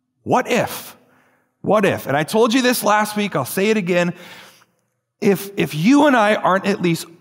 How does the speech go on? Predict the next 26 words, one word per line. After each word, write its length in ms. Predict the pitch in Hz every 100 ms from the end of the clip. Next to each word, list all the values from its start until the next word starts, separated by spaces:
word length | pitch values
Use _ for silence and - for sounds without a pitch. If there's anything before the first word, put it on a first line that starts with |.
| -
open 540 | 208 240 233 165 117
to 120 | -
the 100 | 147
possibility 800 | - - - - 156 139 135 135
of 100 | 123
that 240 | 110 110 127
being 220 | 117 104
true, 320 | - 107 120
that 140 | 113 - - - _
maybe 240 | - 185 214
God 300 | 190 175 143
really 300 | 147 151 143
does 280 | 139 123
know 160 | 120 139
better 260 | 139 143 143
than 120 | 139
us, 180 | 139 -
maybe 220 | 165 190
God 220 | 202 170
really 200 | 151 151
does 200 | 143 135
see 340 | - - 170 180
something 480 | - 160 151 147
different 320 | 131 147 160 143
than 120 | 139
us, 140 | 139